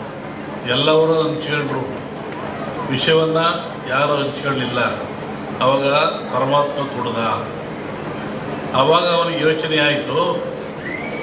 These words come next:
ಸಕಲ ಸಂಪತ್ತೆಲ್ಲ ಕೊಟ್ಬಿಟ್ಟೆ ನಾನು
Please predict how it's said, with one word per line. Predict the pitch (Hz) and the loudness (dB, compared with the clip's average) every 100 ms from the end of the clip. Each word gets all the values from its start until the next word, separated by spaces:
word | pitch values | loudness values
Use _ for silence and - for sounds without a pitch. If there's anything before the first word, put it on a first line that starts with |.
| - | -2
ಸಕಲ | - 135 - 165 | 2 2 2 0
ಸಂಪತ್ತೆಲ್ಲ | 160 156 - 160 156 160 160 | 2 2 2 0 2 2 2
ಕೊಟ್ಬಿಟ್ಟೆ | 160 151 143 147 139 156 | 2 0 -4 -4 0 0
ನಾನು | 147 135 123 | 2 0 0